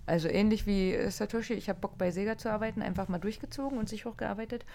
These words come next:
hat Rich sich gedacht in so einer Hauruck-Aktion, so, ich wohne jetzt einfach nicht mehr in Großbritannien,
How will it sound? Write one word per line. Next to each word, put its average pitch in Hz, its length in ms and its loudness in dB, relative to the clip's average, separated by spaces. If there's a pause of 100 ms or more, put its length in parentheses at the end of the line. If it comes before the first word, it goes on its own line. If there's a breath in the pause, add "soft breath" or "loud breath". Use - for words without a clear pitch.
(400 loud breath)
hat 180 260 -2
Rich 202 180 -4
sich - 240 -10
gedacht 196 320 0
in 196 100 -2
so 202 80 -6
einer 196 160 0
Hauruck-Aktion, 202 920 -2
so, 175 180 -2
ich - 240 -6
wohne 196 220 0
jetzt 185 140 -6
einfach 185 240 -4
nicht 240 200 -6
mehr 262 180 2
in 262 280 0
Großbritannien, 262 680 -2